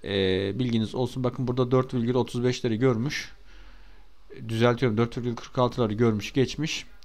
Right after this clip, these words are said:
Dört virgül elli dörtleri gördü en yüksekte bugün ama, e, gelen satışlarla beraber kapanış dört virgül otuz beş olmuş günlük grafikte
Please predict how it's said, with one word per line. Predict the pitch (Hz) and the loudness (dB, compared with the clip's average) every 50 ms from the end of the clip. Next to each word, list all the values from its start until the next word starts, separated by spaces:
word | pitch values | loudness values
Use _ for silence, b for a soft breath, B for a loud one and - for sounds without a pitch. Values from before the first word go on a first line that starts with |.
| - - 123 | -12 -2 2
Dört | 117 117 117 - 131 | 4 4 4 4 0
virgül | 120 117 123 123 | 0 2 2 2
elli | 117 120 117 113 | 2 2 2 4
dörtleri | 123 117 117 - - 123 127 | 4 2 2 2 2 2 4
gördü | 123 123 104 98 90 104 | 4 4 4 4 2 0
en | - - 104 101 | -2 0 0 -2
yüksekte | 104 98 - - 104 - - 101 95 | -2 -4 -4 -4 -6 -4 -2 -4 -2
bugün | 101 104 113 170 202 208 - | -2 0 0 -2 -4 -4 0
ama, | - 107 110 127 156 180 B B B B B B B B B - | 0 2 4 4 2 0 B B B B B B B B B -2
e, | 104 101 101 98 | 2 4 4 4
gelen | 98 101 117 117 127 127 | 4 4 4 4 4 4
satışlarla | 123 - 123 120 - - - 139 131 127 120 104 | 2 2 0 0 0 0 0 2 2 4 4 4
beraber | 107 104 113 135 139 135 | 4 4 4 2 0 0
kapanış | - 123 117 120 131 135 - - | 0 -2 0 0 -2 -2 0 0
dört | 123 117 117 - | 0 0 0 0
virgül | 113 113 131 127 | -2 -2 0 0
otuz | 117 110 - 117 113 | 0 -2 -2 0 0
beş | 113 107 110 | 0 0 0
olmuş | 104 117 135 - | -2 -4 -4 -6
günlük | - - 107 110 117 - | -4 -2 -2 -2 -2 -2
grafikte | - 110 101 - 104 90 - - 143 165 | 0 0 0 0 -2 -8 -2 -2 -2 -2